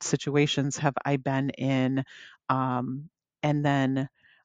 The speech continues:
I also have to ask myself, if I'm low energy, is it because I feel like I'm doing <laughs> so-, am I f-, like, do I feel like I'm having to do something I don't really wanna do? I've noticed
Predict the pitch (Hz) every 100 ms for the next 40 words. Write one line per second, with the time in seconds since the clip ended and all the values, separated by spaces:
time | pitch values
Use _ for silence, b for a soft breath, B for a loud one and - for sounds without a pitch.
0 | - 147 147 - 151 156 156 147 139 -
1 | - 135 139 - - 139 - 127 127 -
2 | - - - - 165 226 214 180 165 147
3 | 143 143 - 127 - 143 147 151 - 160
4 | - - 190 208 226 226 - 156 156 160
5 | - 180 175 170 156 - 147 135 135 139
6 | 147 151 - - - - - - - B
7 | B B - 165 170 165 156 _ - -
8 | - 175 170 175 165 190 190 190 175 160
9 | 151 - - 156 151 151 151 135 135 139
10 | 131 139 131 127 123 120 113 - 117 110
11 | 85 90 80 - - - - B B B
12 | - 139 156 190 175 135 147 220 -